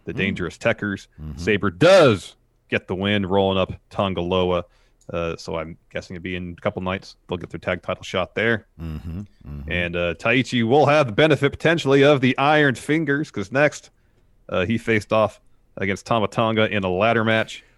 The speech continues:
Speaker 2: <sighs> Boy, oh boy. There were some spots in this. Th-, those ladders are, like, made of, like, aluminum foil.
Speaker 1: They seem pretty flimsy.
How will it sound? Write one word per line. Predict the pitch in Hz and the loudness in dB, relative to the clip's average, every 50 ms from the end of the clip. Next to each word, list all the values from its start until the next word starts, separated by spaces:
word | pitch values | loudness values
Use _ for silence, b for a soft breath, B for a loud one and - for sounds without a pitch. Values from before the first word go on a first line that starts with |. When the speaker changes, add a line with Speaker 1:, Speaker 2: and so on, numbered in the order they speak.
| _ _ | _ _
Speaker 2:
<sighs> | - - - - - - - - - - - - - - - - - - - - - | -20 -18 -18 -16 -16 -16 -18 -18 -16 -14 -14 -8 -6 -4 -2 -2 -2 -4 -6 -10 -12
Boy, | - 90 92 101 104 104 107 104 | -8 -6 -2 -2 0 0 0 0
oh | 104 98 92 | 0 -2 -2
boy. | 85 95 95 95 90 82 76 73 69 73 73 - _ - | -4 -4 -4 -2 -2 -4 -4 -6 -10 -14 -18 -20 _ -4
There | 104 107 117 | 0 0 0
were | 113 101 | 0 -2
some | - - 87 80 | -4 -6 -8 -10
spots | - - - 110 107 107 107 104 - 95 | -10 -8 -4 -2 0 0 0 -2 -4 -6
in | 92 | -8
this. | 95 101 98 - - | -6 -6 -8 -10 -8
Th-, | 85 104 117 104 | -6 -6 -6 -2
those | 82 131 139 139 107 | 0 0 0 0 0
ladders | 107 104 110 113 120 127 123 107 101 95 92 90 78 - - - - - - _ _ _ _ _ _ _ _ - | 0 0 2 4 4 4 4 2 0 -2 -4 -6 -8 -10 -14 -16 -18 -20 -20 _ _ _ _ _ _ _ _ -8
are, | - 98 98 | -6 -4 -2
like, | 98 98 95 95 92 | 0 0 0 0 -2
made | 95 98 98 101 101 101 95 | -4 -2 -2 -2 0 -2 -2
of, | 95 90 85 82 76 - - - - | -2 -4 -4 -6 -10 -12 -18 -16 -10
like, | 92 90 87 85 - | -8 -8 -8 -8 -10
aluminum | 87 90 98 113 120 117 107 101 87 80 | -8 -6 -4 -4 -2 -2 -4 -4 -6 -8
foil. | - - - 104 113 113 98 - 62 57 - - - - - - - - - - | -10 -8 -4 -2 -2 -2 -4 -6 -10 -16 -20 -20 -20 -20 -20 -20 -20 -20 -16 -10
Speaker 1:
They | - 95 | -8 -8
seem | 95 - - 123 120 107 | -8 -8 -8 -8 -8 -6
pretty | - - 123 110 | -6 -6 -6 -6
flimsy. | 101 - - 117 107 98 80 80 76 - | -4 -4 -4 -4 -4 -4 -6 -10 -14 -16